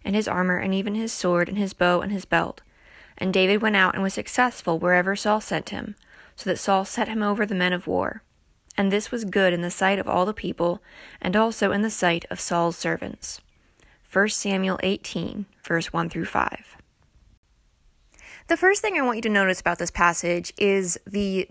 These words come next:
deep affection that God gave Jonathan for David.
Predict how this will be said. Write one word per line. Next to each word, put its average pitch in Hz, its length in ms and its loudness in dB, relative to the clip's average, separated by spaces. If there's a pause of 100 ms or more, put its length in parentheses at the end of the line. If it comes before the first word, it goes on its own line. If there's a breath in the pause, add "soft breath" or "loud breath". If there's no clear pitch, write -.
deep 254 280 -2
affection - 800 -2 (180)
that 202 200 -4
God 208 380 2
gave 180 640 -2 (200)
Jonathan 180 720 0 (140)
for - 340 -4
David. 175 500 -6